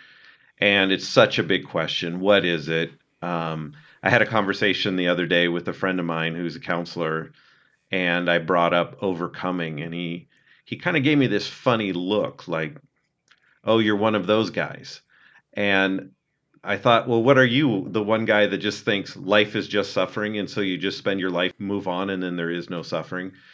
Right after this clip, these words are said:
And we started laughing a little bit. But then when we started actually breaking down what the thought process was,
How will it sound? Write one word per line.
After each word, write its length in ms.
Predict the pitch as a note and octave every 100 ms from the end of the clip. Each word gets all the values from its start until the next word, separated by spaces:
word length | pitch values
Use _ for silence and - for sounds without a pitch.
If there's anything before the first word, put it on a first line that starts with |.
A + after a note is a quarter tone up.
| - -
And 100 | G2
we 60 | A#2
started 240 | D3 A#2+
laughing 380 | G#2+ F#2 F#2 F2+
a 40 | E2+
little 160 | F2+
bit. 220 | E2 F2+
But 100 | -
then 120 | C3+ F#3+
when 140 | G#3+
we 80 | D3+
started 380 | - C3+ A#2+ G#2
actually 320 | G2+ - F2+
breaking 380 | F#2 F2 F#2+ E2+
down 300 | E2+ F2+ G#2
what 300 | F#2 E2+ _ _ -
the 100 | F#2+
thought 280 | - F#2 -
process 480 | A2 G#2 - A2+ A#2+
was, 380 | A2+ C3 C#3